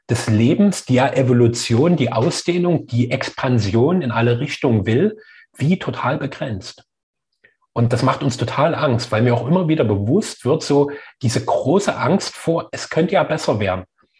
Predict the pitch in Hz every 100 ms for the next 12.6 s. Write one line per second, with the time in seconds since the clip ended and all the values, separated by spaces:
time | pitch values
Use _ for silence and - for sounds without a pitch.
0 | _ - 113 151 165 - 147 - 165 202
1 | 180 - 208 - - 95 98 - 120 127
2 | 127 - - - - - 120 180 156 -
3 | 120 117 147 202 - 127 139 - 147 127
4 | 123 120 180 - 180 180 - 151 147 -
5 | 151 135 - 120 123 120 117 92 _ _
6 | _ _ _ _ _ _ _ - 131 117
7 | - 135 139 135 127 117 110 - - 156
8 | 185 120 95 95 - _ - _ _ _
9 | _ _ _ _ _ 107 110 104 - 120
10 | 117 107 110 196 220 180 - 127 175 131
11 | 127 127 143 143 127 165 170 175 170 156
12 | - - 113 - -